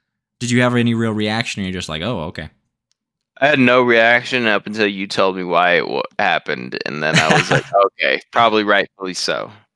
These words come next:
Speaker 1: Right.
Speaker 2: Probably rightfully so." It's, it's, I'm okay with it. I don't really care. I don't, I'm not, like,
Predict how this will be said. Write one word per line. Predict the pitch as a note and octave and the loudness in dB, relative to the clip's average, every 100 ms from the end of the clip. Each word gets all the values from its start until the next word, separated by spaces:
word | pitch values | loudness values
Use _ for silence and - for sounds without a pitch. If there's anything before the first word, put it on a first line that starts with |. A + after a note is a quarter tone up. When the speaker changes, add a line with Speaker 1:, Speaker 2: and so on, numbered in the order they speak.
| _ B2+ | _ -2
Speaker 1:
Right. | A2 F2+ | 0 2
Speaker 2:
Probably | F2+ - _ - | -2 -10 _ -20
rightfully | - - A1+ | -18 -10 -10
so." | - - G1+ G1+ | -10 -10 -12 -12
It's, | - C#2+ - | -16 -16 -12
it's, | C2 C#2+ - - - _ _ - | -8 -6 -8 -18 -20 _ _ -4
I'm | A#2+ | -2
okay | A#2+ A2+ | 2 2
with | A2 A#2 | 2 0
it. | A2+ - | 0 0
I | |
don't | A2 | -2
really | G#2 G2 | -2 -4
care. | - G2 G2 - | -2 0 0 -2
I | F2 | -2
don't, | G2 F#2+ - - _ _ | -2 -2 -6 -16 _ _
I'm | F2+ G2 | -6 -2
not, | F2+ C2+ | -2 0
like, | F2 - - | -4 -6 -10